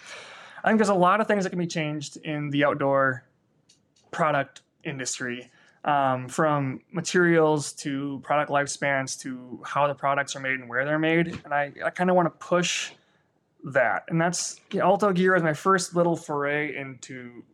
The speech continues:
kind of doing things a little differently than what other people and other companies are doing. And I'm hoping that that's scalable and expandable. Um, I mean, I started my first foray into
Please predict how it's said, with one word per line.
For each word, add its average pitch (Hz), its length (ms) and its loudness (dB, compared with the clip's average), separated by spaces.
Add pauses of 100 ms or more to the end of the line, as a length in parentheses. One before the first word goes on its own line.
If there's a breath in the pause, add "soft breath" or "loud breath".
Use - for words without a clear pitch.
kind 147 200 -4
of - 160 -12
doing 160 220 2
things 160 160 0
a 143 40 -2
little 170 160 4
differently 170 400 2
than 151 140 0
what 147 140 4
other 135 120 -2
people 135 360 -4
and 123 100 -2
other 127 120 -4
companies 127 340 -6
are 120 80 -6
doing. 131 400 0 (540 loud breath)
And 160 120 2
I'm 151 100 0
hoping 175 340 4
that 151 160 4
that's 139 420 0
scalable 127 640 0
and 117 80 -8
expandable. 117 560 -6 (220)
Um, 135 160 2
I 147 60 4
mean, 160 80 4
I 160 80 2
started 175 400 2
my 180 100 2
first 175 320 -4
foray 170 460 -2
into 151 580 -6